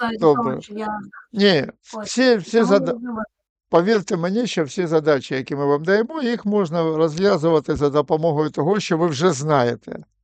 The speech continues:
Speaker 2: Розумієте? Того, що ви вже знаєте. Так, ну давайте ми ще оцю встигнемо. Дуже хочеться. Е, ну, але ми не встигнемо А і Б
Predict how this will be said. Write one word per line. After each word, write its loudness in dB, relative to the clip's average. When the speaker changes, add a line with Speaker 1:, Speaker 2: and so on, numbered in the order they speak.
Speaker 2:
Розумієте? -4
Того, 0
що -6
ви 0
вже -4
знаєте. -12
Так, 4
ну 0
давайте 6
ми 0
ще 0
оцю 0
встигнемо. -6
Дуже -4
хочеться. -10
Е, -4
ну, 6
але 8
ми 0
не 0
встигнемо 0
А 8
і 6
Б 2